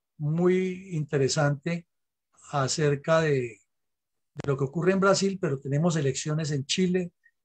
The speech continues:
tenemos el problema de la pandemia en Estados Unidos que no le deja levantar la cabeza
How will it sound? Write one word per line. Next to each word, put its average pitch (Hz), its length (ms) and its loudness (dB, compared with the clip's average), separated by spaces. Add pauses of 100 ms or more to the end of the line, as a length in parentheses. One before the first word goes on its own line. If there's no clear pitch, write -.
(220)
tenemos 147 640 0
el 143 140 -8
problema 147 580 2
de 147 80 4
la 127 160 -4
pandemia 143 460 0
en 151 60 0
Estados 151 360 0
Unidos 143 340 -2
que 147 100 -6
no 135 120 -2
le 156 80 2
deja 151 120 6
levantar 135 360 0
la 151 160 -2
cabeza 131 440 -2